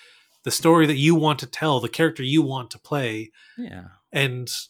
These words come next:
Speaker 1: 'cause my goal is always, when I'm running a game, is that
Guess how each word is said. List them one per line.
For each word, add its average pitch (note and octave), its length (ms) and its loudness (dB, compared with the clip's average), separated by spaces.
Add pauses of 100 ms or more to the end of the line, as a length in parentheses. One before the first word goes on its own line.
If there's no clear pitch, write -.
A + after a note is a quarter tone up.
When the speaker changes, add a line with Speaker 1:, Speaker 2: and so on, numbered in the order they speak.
(320)
Speaker 1:
'cause D3 120 -10
my G3 140 4
goal G#3+ 240 4
is D3+ 100 2
always, E3 480 0 (420)
when C#3 120 0
I'm C3+ 380 -2
running D3+ 320 2
a C3 80 -2
game, A#2+ 540 -6 (360)
is C#3+ 120 -6
that C#3 160 -6